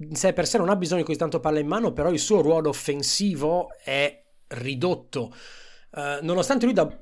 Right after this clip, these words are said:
buon professionista, secondo me, si sia sempre adattato a fare quello che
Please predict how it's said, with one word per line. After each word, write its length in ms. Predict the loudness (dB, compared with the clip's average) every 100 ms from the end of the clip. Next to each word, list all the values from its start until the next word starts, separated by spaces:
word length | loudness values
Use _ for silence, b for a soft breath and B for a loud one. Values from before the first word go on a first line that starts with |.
| -10
buon 440 | -6 0 0 0
professionista, 560 | -4 -4 -6 -4 -4 -6
secondo 300 | -6 -4 -4
me, 80 |
si 100 | -4
sia 100 | -4
sempre 280 | -4 -4 -4
adattato 520 | -6 -6 -2 -2 -2
a 20 | -4
fare 240 | -4 -4
quello 200 | -6 -8
che 360 | -6 -6 -6